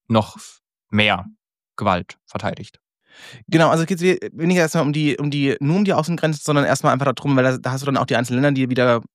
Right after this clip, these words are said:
Speaker 2: äh, Verträge haben, sondern es geht ja dann, äh, in dem Handel, s-, im Sinne des Handels um eine Zollpolitik, die auch alleinige Frage der E U ist. Also auch als jetzt, äh, Trump die Zölle beschlossen hat,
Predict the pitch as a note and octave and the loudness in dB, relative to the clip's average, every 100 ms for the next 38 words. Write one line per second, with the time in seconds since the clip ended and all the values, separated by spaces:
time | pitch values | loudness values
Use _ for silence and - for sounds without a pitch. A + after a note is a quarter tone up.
0 | _ C3 A#2+ - D#3+ E3 D#3+ D#3+ C#3+ C#3 | _ -8 -6 -4 0 2 2 2 2 2
1 | A#2 D3 C3 - B2+ - C3+ C#3 C#3+ - | 2 4 4 2 -4 -2 2 2 0 0
2 | B2+ - B2+ B2 A2+ D3+ D#3 D3 C3+ A#2+ | -2 0 2 2 2 2 4 4 0 -4
3 | A#2+ - C3+ C3+ D#3 C3 - D#3+ E3 D3 | -8 -2 0 2 4 2 0 0 0 0
4 | C3+ C#3+ - C#3+ - A#2 A2+ A#2 - - | 0 -2 0 0 2 -2 -2 -6 -8 -16
5 | - - C#3 C#3+ D#3 - C3 C3 C3 D3 | -12 -2 2 4 2 -2 0 2 4 4
6 | C3 - B2 B2 B2 A2+ A#2 A2 B2+ G#2+ | 0 0 -2 0 -2 -2 -2 -2 -2 -2
7 | - B2 B2 - B2 C3+ - - - C3 | -4 0 2 4 4 2 -4 -18 -4 -2
8 | C#3 B2 - - A#2 - D3+ E3 - B2+ | 0 -4 -4 -4 -2 2 2 2 -2 -4
9 | A2+ D#3 E3 D#3 D3 D#3+ C#3 C#3+ | -2 0 0 0 0 0 -2 -4